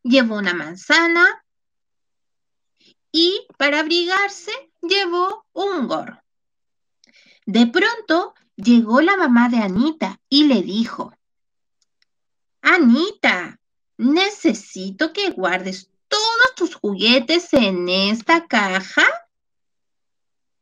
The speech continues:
y luego entres, ya que hace un poco de frío.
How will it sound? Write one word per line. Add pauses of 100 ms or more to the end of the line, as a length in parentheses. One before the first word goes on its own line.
y
luego
entres, (180)
ya
que
hace
un
poco
de
frío.